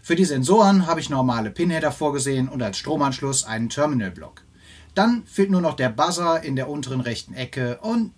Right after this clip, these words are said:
damit ist die Platine auch schon fertig. Für die Verbindung zwischen Display und Platine nutze ich einfache weiblich-weiblich Jumperkabel. Um den Barcode-Scanner anzuschließen, habe ich den vorhandenen J-S-T-Stecker entfernt und passende zwei Komma fünf vier Millimeter Buchsen auf die vorhandenen Kabel gekrimmt.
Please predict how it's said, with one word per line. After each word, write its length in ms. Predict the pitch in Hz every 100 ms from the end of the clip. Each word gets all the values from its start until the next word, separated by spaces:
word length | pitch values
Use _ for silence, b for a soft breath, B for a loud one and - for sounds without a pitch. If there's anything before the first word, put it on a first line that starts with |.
| _ -
damit 380 | 101 107 143
ist 180 | 147 131
die 60 | 185
Platine 500 | 180 175 110 95 117
auch 100 | 113
schon 160 | 160
fertig. 520 | 156 104 82 - - _ _
Für 160 | - 202
die 80 | 202
Verbindung 480 | 190 202 247 220
zwischen 320 | 185 208 190 185
Display 300 | 226 202 185
und 120 | 175
Platine 520 | 170 165 247 147 202
nutze 360 | 196 214 - 214
ich 240 | 190 -
einfache 720 | 151 165 - 151 165 160 139
weiblich-weiblich 760 | 123 131 135 113 107 113 123 123
Jumperkabel. 640 | 127 165 139 - 65 - - _ B B B B
Um 120 | 175
den 140 | 175 131
Barcode-Scanner 600 | 139 165 180 - 165 143
anzuschließen, 720 | 151 - 139 156 139 151 135
habe 120 | 135
ich 80 | 135
den 140 | 139 -
vorhandenen 480 | 117 151 180 151
J-S-T-Stecker 760 | 147 127 123 - 135 - 131 104
entfernt 480 | 104 170 185 190 160
und 140 | 131
passende 420 | 127 123 127 123
zwei 400 | 120 - 131 147
Komma 260 | 147 147 139
fünf 240 | 143 139
vier 140 | - 131
Millimeter 520 | 127 123 104 104 113
Buchsen 440 | 98 110 - 117 123
auf 200 | 147 -
die 80 |
vorhandenen 500 | 185 147 98 104 131
Kabel 340 | 135 131 156 120
gekrimmt. 520 | 95 - - -